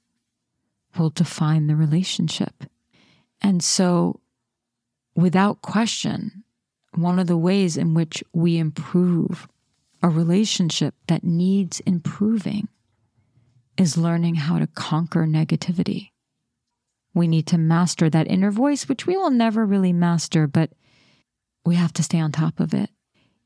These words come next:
Of course, when we're talking about ourselves, but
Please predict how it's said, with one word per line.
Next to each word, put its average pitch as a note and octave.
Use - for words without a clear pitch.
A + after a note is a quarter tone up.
Of -
course, A#3
when G3+
we're E3+
talking F3
about D3+
ourselves, -
but -